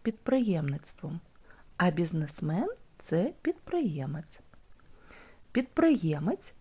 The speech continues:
організує справу на свій ризик, вкладає особисті с-, кошти. Звичайно, він хоче заробити більше грошей,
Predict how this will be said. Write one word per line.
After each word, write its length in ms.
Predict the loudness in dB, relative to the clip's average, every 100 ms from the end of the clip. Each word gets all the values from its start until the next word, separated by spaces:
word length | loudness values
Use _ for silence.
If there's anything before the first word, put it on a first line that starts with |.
| -2 4
організує 640 | 8 8 6 6 6 6
справу 600 | 2 0 2 2 2 4
на 260 | 4 4 2
свій 440 | -2 2 4 6
ризик, 520 | 6 4 4 -2 -8 -20 -20 -20 -20
вкладає 760 | -6 4 6 8 6 8 6 4
особисті 720 | 0 0 0 2 0 -2 -12
с-, 140 | -12 -16 -4
кошти. 580 | -2 0 -2 -6 -8 -10 -12 -20 -20 -20 -20 -14 -4
Звичайно, 600 | 4 4 6 8 8 8
він 200 | 8 6
хоче 360 | 6 4 4 4
заробити 580 | 6 4 4 4 2 0
більше 600 | -2 0 2 2 0 -2
грошей, 640 | 0 0 -2 0 0 0